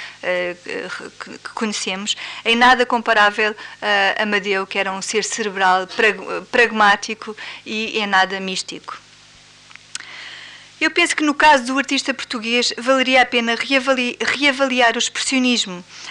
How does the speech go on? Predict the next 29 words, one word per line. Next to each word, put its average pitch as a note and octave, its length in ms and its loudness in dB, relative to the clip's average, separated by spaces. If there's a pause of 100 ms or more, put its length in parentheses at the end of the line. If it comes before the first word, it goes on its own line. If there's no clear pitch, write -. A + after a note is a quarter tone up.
(240)
não C#4 180 4
só D4 180 2
pelo C4+ 220 0
conjunto B3+ 380 -2
de - 60 -12
trabalhos A3 500 0
que B3 140 -4
re-, A#3 260 -4 (200)
que - 80 -2
realizou B3 540 -2
entre G3 180 -10
mil B3 120 -2
novecentos A#3 340 -2
e A3+ 60 -6
catorze A3 500 -4 (320)
e B3 80 -4
mil C4 180 0
novecentos A#3+ 400 -2
e A#3 60 -4
quinze, A3+ 400 -8 (340)
mas B3+ 160 0
sobretudo C4+ 460 -2
a C4 40 2
partir A#3+ 440 -4
de A#3+ 80 -6
uma A#3 160 -2
perspectiva A3+ 680 -2
mais A3+ 280 2
abrangente A3 640 -4